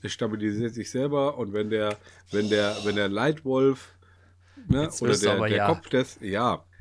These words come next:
Speaker 1: und wenn der, wenn der, wenn der Kopf, äh, ne, abgeschlagen wird, dann wechseln ein neuer Kopf.
Speaker 2: Aber guck mal, wir beide,
Speaker 1: Oder
Speaker 2: ne?
Speaker 1: vielleicht zwei sogar.
Speaker 2: Guck mal, wir, wir, wir beide, ne?
Speaker 1: Ja.
Speaker 2: Wir haben so eine Rakete in der Hand und schießen das auf so einen Krankenwagen drauf.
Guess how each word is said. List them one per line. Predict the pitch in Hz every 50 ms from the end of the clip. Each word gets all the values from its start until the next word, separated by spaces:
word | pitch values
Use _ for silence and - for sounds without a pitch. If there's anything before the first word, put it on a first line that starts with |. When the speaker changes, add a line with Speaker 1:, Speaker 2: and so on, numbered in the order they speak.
| - - - - -
Speaker 1:
und | 104 104 101
wenn | 117 117 117
der, | 117 117 113 110
wenn | 113 107
der, | 110 110 120 117
wenn | 107 104 101
der | 107 104
Kopf, | - 165 170 - - - - -
äh, | 135 127 127 139 135
ne, | 123 131 147 156 151
abgeschlagen | 123 147 151 - - - 151 139 127 131
wird, | 131 135 131 -
dann | 110 104 101
wechseln | 117 113 - - - 156
ein | 202 233
neuer | 185 -
Kopf. | - - 78 - _ _ _ _ _ _ - -
Speaker 2:
Aber | 139 147
guck | 139 135
mal, | 107 92 - - -
wir | 113 117 143 180 180 180
beide, | 110 113 117 110 98 92
Speaker 1:
Oder | 120 147 175
Speaker 2:
ne? | 190 -
Speaker 1:
vielleicht | 175 160 160 156 156 - - - - _ -
zwei | - - - 170 202 196 131
sogar. | 101 90 - - - - - - -
Speaker 2:
Guck |
mal, | 131 123 110 107
wir, | 135 165 180 170 127
wir, | 127 147 175 180 160
wir | 160 170 175 -
beide, | - 110 113 113 110 104 87
ne? | 90 113 151 170 170 - - _ -
Speaker 1:
Ja. | 98 90 78 - _ -
Speaker 2:
Wir | - 107 135 165 170 156
haben | 151 156 156 160 - - -
so | 123 123
eine | 120 120 113
Rakete | 110 110 - - 170 185 196
in | 170
der | 147 143
Hand | 151 147
und | 139 123
schießen | - - 156 165 151 156 143
das | 139 135 127 -
auf | - 123 117 110
so | 113 123
einen | 120
Krankenwagen | 117 - 117 120 113 98 101 92 87 85 82
drauf. | 82 - - - - - - -